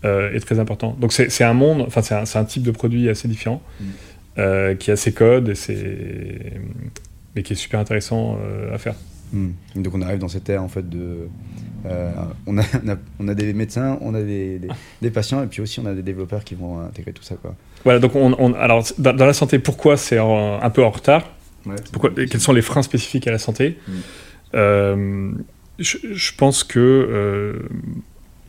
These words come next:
Speaker 1: c'est, c'est assez lié à ce que, à ce qu'on disait sur l'hébergement et le, où on, on, on,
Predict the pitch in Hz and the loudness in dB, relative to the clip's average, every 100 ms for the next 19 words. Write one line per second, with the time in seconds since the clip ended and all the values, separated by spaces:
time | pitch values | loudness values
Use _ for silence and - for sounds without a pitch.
0 | - - - - - - - - - - | -20 -20 -20 -20 -20 -20 -20 -20 -20 -20
1 | - - - - - - - - - - | -20 -20 -20 -20 -20 -20 -20 -20 -20 -20
2 | - - - - - - - 123 123 160 | -20 -20 -20 -12 -6 -2 4 6 8 6
3 | 151 139 139 131 - - - 117 - - | 6 6 8 6 4 -4 -2 -2 -2 -2
4 | 113 - 123 110 113 117 120 127 127 131 | -4 -2 0 2 0 -2 -2 4 6 6
5 | - 107 110 117 107 113 120 127 127 127 | 2 2 4 2 2 2 2 4 2 2
6 | 117 107 110 113 120 117 117 127 117 117 | 0 0 -4 -6 -6 -6 -6 -2 -2 -2
7 | - - - 117 110 117 117 - 117 | -8 -14 -4 -4 -2 -4 -4 -2 -4